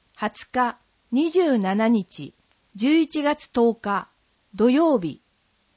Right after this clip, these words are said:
十三時三十分から十五時三十分。定員、二十名。対象、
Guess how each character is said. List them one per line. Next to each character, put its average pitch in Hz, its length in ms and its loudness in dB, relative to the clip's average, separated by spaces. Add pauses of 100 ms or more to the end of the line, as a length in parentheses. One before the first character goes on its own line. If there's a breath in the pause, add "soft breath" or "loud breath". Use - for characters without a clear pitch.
(200)
十 320 240 0
三 349 280 0
時 269 100 -6
三 269 260 -2
十 320 160 -4
分 247 300 -2
か 190 140 -4
ら 180 120 -4
十 302 260 -2
五 302 140 0
時 202 140 -4
三 226 320 -4
十 269 120 -6
分。 165 380 -12 (920)
定 285 240 0
員、 269 340 -2 (400)
二 240 180 4
十 311 280 0
名。 156 360 -4 (1040)
対 285 240 0
象、 262 480 0